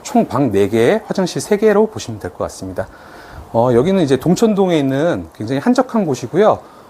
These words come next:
어, 여기 근처에 이제 학교나 이런 것도 크게 문제 없으시니까, 좀만 나가면 인프라는 굉장히 잘 되어 있어요. 어,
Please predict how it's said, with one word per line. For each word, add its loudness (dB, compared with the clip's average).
어, -6
여기 2
근처에 4
이제 0
학교나 2
이런 0
것도 -6
크게 -4
문제 -4
없으시니까, -2
좀만 -2
나가면 0
인프라는 -4
굉장히 -6
잘 -4
되어 -8
있어요. -8
어, -6